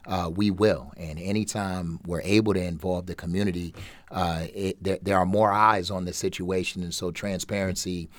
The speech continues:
uh, is almost inevitable. And so, you know,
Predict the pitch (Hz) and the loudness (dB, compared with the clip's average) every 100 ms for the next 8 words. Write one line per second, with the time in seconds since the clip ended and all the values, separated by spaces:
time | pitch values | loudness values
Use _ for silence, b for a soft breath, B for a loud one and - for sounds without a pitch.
0 | B B - 92 85 82 92 85 95 90 | B B 2 6 6 4 0 2 2 2
1 | 90 85 90 107 95 71 69 - - 85 | 0 -2 2 4 4 -2 -10 -14 -10 -8
2 | 80 80 - 92 85 80 80 - 90 82 | -8 -6 -6 -4 -4 -6 -8 -6 -6 -4
3 | 80 80 | -6 -8